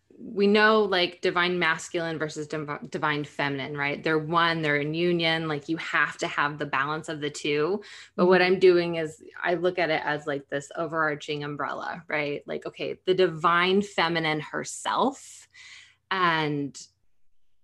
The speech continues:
Speaker 1: connecting with, it's all, it's all Shakti energy or Kundalini energy, right? And I look at the archetypes as different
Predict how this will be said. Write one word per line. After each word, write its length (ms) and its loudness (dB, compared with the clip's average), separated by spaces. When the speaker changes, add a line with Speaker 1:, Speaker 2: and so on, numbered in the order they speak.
Speaker 1:
connecting 760 0
with, 260 -4
it's 200 -4
all, 260 2
it's 160 0
all 80 0
Shakti 720 0
energy 420 -4
or 320 -4
Kundalini 800 0
energy, 400 -6
right? 380 -2
And 300 0
I 80 0
look 200 0
at 100 -2
the 100 -2
archetypes 520 -4
as 160 -8
different 360 -8